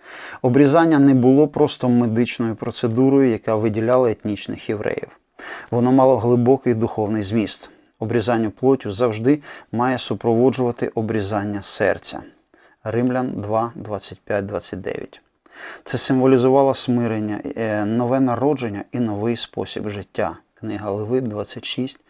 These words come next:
сорок, сорок два. <clears throat> Вторе зако-, повторення закону десять шістнадцять, тридцятий розділ, шостий вірш. Також Єремія, четвертий розділ, четвертий вірш. Шостий розділ, дев'ятий вірш. І дев'ятий розділ, двадцять п'ятий вірш.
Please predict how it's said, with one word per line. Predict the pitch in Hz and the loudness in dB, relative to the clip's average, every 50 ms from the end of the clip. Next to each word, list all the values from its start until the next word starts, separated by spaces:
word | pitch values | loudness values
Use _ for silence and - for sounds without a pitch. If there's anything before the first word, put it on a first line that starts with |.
| - - - - - - - | -20 -20 -20 -20 -20 -18 -14
сорок, | - - - 131 120 123 127 127 - | -12 -6 -2 0 0 0 -2 -4 -6
сорок | - - 107 104 104 98 | -10 -8 -6 -6 -6 -6
два. | 101 101 98 90 - - - _ _ _ - | -4 -2 -2 -2 -2 -4 -8 _ _ _ 2
<clears throat> | 165 170 156 143 117 | 4 4 4 4 0
Вторе | - - - 131 127 127 | -4 -4 -2 -2 0 0
зако-, | 117 - 127 113 _ - - 110 | -2 -2 -6 -8 _ -8 -10 -8
повторення | 104 - 117 110 - - 123 117 113 110 107 107 107 | -4 -4 -6 -4 -2 0 0 2 2 2 0 -2 -2
закону | 104 110 107 - 113 110 104 101 98 | -4 -6 -4 -4 -4 -4 -4 -4 -4
десять | 107 113 107 - - 98 92 | -2 -4 -4 -4 -4 -8 -8
шістнадцять, | - - 98 - - 110 120 - 110 - - - - _ _ - - - - - - - | -8 -8 -8 -10 -8 -6 -6 -6 -8 -10 -12 -16 -16 _ _ -20 -20 -18 -18 -18 -16 -8
тридцятий | - 117 113 104 - - - 113 98 - 104 104 | -6 -4 -4 -4 -6 -4 -2 -2 -2 -2 -4 -4
розділ, | 101 104 101 98 90 101 98 | -2 -2 -4 -4 -4 -6 -6
шостий | - - - 135 - - - - 127 123 | -6 -4 -6 -6 -6 -6 -6 -4 -2 -2
вірш. | 117 120 120 - - - - _ | 0 -2 -2 -4 -6 -14 -16 _
Також | - 110 - 120 113 98 | -10 -8 -4 -4 -4 -4
Єремія, | 107 107 113 123 117 123 120 120 117 113 104 92 90 | -2 0 0 0 0 2 0 0 0 0 -2 -4 -6
четвертий | - - 104 - - 117 110 104 95 110 107 | -8 -10 -12 -8 -4 -4 -4 -4 -4 -6 -6
розділ, | 98 101 98 95 98 104 104 107 | -6 -6 -8 -8 -8 -8 -8 -8
четвертий | - - 113 - 127 131 135 135 135 - 123 123 120 | -6 -8 -6 -2 -2 -2 -2 -2 -4 -4 -4 -4 -2
вірш. | 117 120 127 - - _ _ - - - - _ | -4 -6 -8 -10 -18 _ _ -20 -20 -20 -20 _
Шостий | - - - 123 113 - - - 110 107 | -12 -4 -2 -2 -2 -2 -2 -4 -4 -2
розділ, | 101 110 101 95 98 101 98 92 - | -2 -2 -4 -4 -4 -6 -6 -2 -2
дев'ятий | 127 120 127 139 135 - - 131 120 | -2 0 2 0 0 0 -2 -6 -4
вірш. | 120 123 123 - - - - | -4 -4 -6 -8 -10 -8 -4
І | - 143 | -2 0
дев'ятий | 123 117 110 104 113 120 113 - 107 | 2 2 2 2 2 0 0 -2 -4
розділ, | 104 107 110 101 92 101 95 | -4 -2 -4 -4 -4 -6 -6
двадцять | 98 98 104 110 - - - - | -6 -2 -4 -4 -4 -6 -16 -14
п'ятий | - - 95 92 - 85 82 | -12 -12 -12 -10 -10 -14 -14
вірш. | 95 90 78 - - - - | -12 -12 -14 -14 -14 -16 -16